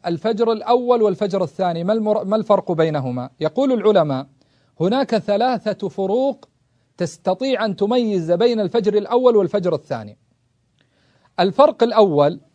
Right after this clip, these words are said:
الفرق الأول بينها، كما قال، أن الفجر الأول ممتد من المشرق إلى المغرب وليس معترض. الفرق الثاني أن الفجر الأول بينه وبين الأفق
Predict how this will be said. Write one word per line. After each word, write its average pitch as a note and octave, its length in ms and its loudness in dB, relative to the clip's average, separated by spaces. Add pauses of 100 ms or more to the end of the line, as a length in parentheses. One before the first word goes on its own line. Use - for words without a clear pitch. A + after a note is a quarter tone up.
(520)
الفرق B3 360 0
الأول G#3 580 0 (100)
بينها، G3+ 680 0 (320)
كما G#3 240 4
قال، A#3+ 460 2 (360)
أن G3+ 220 0
الفجر A3+ 420 4
الأول A#3 640 0
ممتد F3 1040 0 (120)
من D#3+ 200 -6
المشرق G3 720 -4
إلى F3+ 280 -4
المغرب B2+ 460 -6 (100)
وليس D#3 340 -4
معترض. B2+ 480 -10 (1200)
الفرق B3 380 2
الثاني F3+ 640 -2 (180)
أن G3 280 -6
الفجر A#3 520 0
الأول A3 640 2
بينه B3 480 2
وبين A3 480 2
الأفق A#3+ 600 2